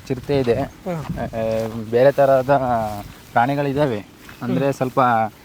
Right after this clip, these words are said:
Speaker 1: ಅಟ್ಯಾಕ್ ಯಾವೂ ಮಾಡಿಲ್ಲ, ಸ್ವಲ್ಪ, ಆ, ಸ್ವಲ್ಪ ಸ್ವಲ್ಪಗೆ ಇದು ಮಾಡ್ಕೊಂಡು ಬರ್ತೀವಿ ನಾವು.
Speaker 2: ಹ್ಮ್, ಹ್ಮ್, ಹ್ಮ್, ಹ್ಮ್.
Speaker 1: ಪ್ರೊಟೆಕ್ಷನ್ ಮಾಡ್ತಿದ್ದೀವಿ.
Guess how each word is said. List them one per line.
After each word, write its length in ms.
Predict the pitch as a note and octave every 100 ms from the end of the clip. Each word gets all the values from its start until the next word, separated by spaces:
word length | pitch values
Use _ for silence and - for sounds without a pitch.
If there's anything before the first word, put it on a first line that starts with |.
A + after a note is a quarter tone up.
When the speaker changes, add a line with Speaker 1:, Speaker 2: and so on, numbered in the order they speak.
| - - -
Speaker 1:
ಅಟ್ಯಾಕ್ 320 | A#2+ D3+ D3
ಯಾವೂ 200 | C#3+ D#3
ಮಾಡಿಲ್ಲ, 400 | D3 C#3 D3 C3+
ಸ್ವಲ್ಪ, 260 | - B2
ಆ, 260 | A#2+ A2+ A2+ A2+ A2 A2 G#2+ G#2+ G#2+ -
ಸ್ವಲ್ಪ 240 | C3 C#3+
ಸ್ವಲ್ಪಗೆ 720 | D3 C#3+ D3 C#3+ C#3+ D#3+ D#3
ಇದು 100 | B2+
ಮಾಡ್ಕೊಂಡು 400 | B2+ B2+ B2+ C#3+
ಬರ್ತೀವಿ 320 | A#2+ A2+ C3 A#2
ನಾವು. 220 | G#2+ G#2
Speaker 2:
ಹ್ಮ್, 400 | - - - F#3
ಹ್ಮ್, 220 | D#3+ E3
ಹ್ಮ್, 220 | C#3+ E3
ಹ್ಮ್. 300 | C#3+ D#3 - - -
Speaker 1:
ಪ್ರೊಟೆಕ್ಷನ್ 460 | A2+ B2 - D3
ಮಾಡ್ತಿದ್ದೀವಿ. 520 | A#2+ A#2+ - A2+ G2+